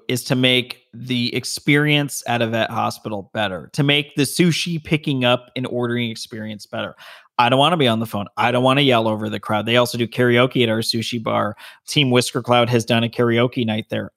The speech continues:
I don't wanna yell over that. I just wanna go on my computer or my phone.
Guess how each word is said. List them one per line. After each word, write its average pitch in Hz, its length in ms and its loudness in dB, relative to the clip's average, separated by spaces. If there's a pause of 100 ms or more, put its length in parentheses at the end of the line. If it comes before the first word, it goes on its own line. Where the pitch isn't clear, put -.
(120)
I 139 120 2
don't 170 140 0
wanna 170 220 4
yell 165 260 4
over 113 240 2
that. 110 240 0
I 139 80 0
just 143 240 -2
wanna 143 180 2
go 120 200 0
on 120 120 0
my 151 140 0
computer 147 420 -2
or 117 200 0
my 143 140 2
phone. 113 420 -4